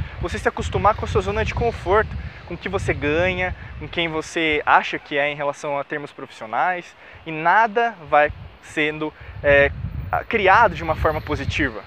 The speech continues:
né? Então perceba que, na verdade, muitas das vezes que você queria alguma coisa, você falou, "Ah, não, é isso mesmo, vou empurrar pra frente", né?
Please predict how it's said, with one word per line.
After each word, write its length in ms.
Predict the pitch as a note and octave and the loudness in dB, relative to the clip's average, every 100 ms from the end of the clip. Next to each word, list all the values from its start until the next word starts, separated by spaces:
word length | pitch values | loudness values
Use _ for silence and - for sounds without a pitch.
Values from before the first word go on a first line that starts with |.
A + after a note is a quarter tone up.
| - - - - | -18 -20 -14 -6
né? 220 | C#3+ F#3+ - - - - - - | -2 -4 -6 -20 -20 -20 -20 -2
Então 140 | G3 G3 | 0 2
perceba 480 | A3+ G#3+ B3+ C#4 | 2 4 2 4
que, 140 | B3 G#3 | 0 2
na 120 | G3+ | 2
verdade, 440 | E3+ D#3 G3+ F#3 | 4 6 4 4
muitas 420 | E3+ A3+ E4+ E4+ B3 | -2 -6 -4 -2 0
das 200 | G#3 D#3+ | 0 0
vezes 260 | D3+ C#3+ | -2 -2
que 80 | - | -6
você 440 | E3+ D#3+ - D3 - - - - - - - - | -8 -4 -2 -2 -4 -14 -20 -20 -20 -20 -20 -2
queria 320 | G#3+ F#3+ D4 | 0 4 6
alguma 260 | C4 G3 E3+ | 6 4 0
coisa, 340 | B3 E4 B3+ | 0 -2 -2
você 220 | G#3+ - | -6 -8
falou, 300 | A#3 B3 B3 | -4 -2 0
"Ah, 120 | C#4+ D#4+ | -2 -4
não, 260 | D4+ D4 | -4 -2
é 120 | C#4+ | -4
isso 160 | C#4+ - | -6 -8
mesmo, 300 | G3+ A3 G3 | -4 -4 -2
vou 200 | A#3 B3 | -2 -2
empurrar 320 | A#3 A3+ A3 | -2 0 2
pra 120 | G#3 | 0
frente", 400 | F3+ F#3 E3 - - - - - | -4 -8 -10 -12 -16 -20 -14 -2
né? 180 | F#3+ | -2